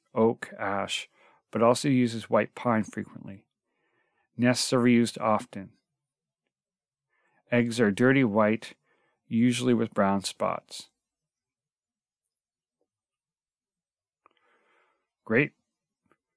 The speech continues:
So yeah, bulky nest, coarse twigs and, and sticks, usually two-thirds up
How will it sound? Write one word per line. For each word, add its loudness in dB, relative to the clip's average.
So -4
yeah, -2
bulky 0
nest, 0
coarse 0
twigs -2
and, -10
and -20
sticks, -4
usually -2
two-thirds 0
up 0